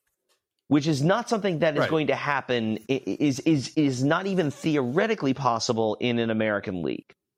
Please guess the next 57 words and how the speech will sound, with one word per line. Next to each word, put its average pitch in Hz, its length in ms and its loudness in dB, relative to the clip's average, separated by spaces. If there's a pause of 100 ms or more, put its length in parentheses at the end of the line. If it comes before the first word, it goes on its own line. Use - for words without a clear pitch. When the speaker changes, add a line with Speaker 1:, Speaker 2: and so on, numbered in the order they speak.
(1040)
Speaker 1:
Obviously, 156 420 2
Speaker 2:
Right. 143 40 0
Speaker 1:
there's 135 140 2
all 127 120 2
sorts 123 220 -4
of 113 100 -2
financial 120 640 0
and 101 100 -2
logistical 190 520 0
barriers 147 400 2
to 147 100 -2
that. 139 240 2
By 113 100 -2
the 107 60 -2
time 104 180 -2
you 104 80 -4
got 127 200 0
to 139 60 -4
the 127 80 -2
Premier 123 360 0
League, 123 280 0
you'd 110 120 0
all 104 100 0
be 101 100 -4
ten 120 240 -2
years 104 220 -2
older, 143 360 2
and 113 100 -2
you 120 80 2
wouldn't 135 200 -2
be 123 100 0
nearly 120 320 0
as 113 100 -2
good, - 160 -6 (220)
<laughs> 190 120 0
like, 196 180 4
eh, 196 240 2
or, 156 140 4
you 135 140 0
know, 117 100 -2
probably 127 340 2
much 107 160 -4
longer 143 300 0
than 107 160 -4
that. 110 180 -4 (320)
You 226 80 4
know, 233 40 4
there's 202 100 2
all 196 140 4
sorts 165 220 -2
of 135 80 0
barriers 135 440 2
to 123 100 -2
that 113 140 2
sort 113 160 0
of 104 60 -6
thing. 98 280 -2